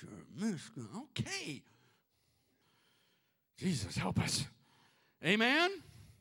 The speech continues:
But listen, I, I don't care what's going on. There can be a breakout. If Jesus can be born in a stable, bless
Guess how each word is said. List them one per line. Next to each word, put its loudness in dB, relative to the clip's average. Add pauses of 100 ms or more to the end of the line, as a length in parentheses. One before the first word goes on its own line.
(1000)
But -2
listen, 4
I, 6
I 8
don't 2
care 6
what's 2
going 4
on. 6
There 8
can 8
be 6
a 4
breakout. -2 (840)
If 2
Jesus 4
can 2
be 2
born 2
in 0
a 0
stable, 6
bless -4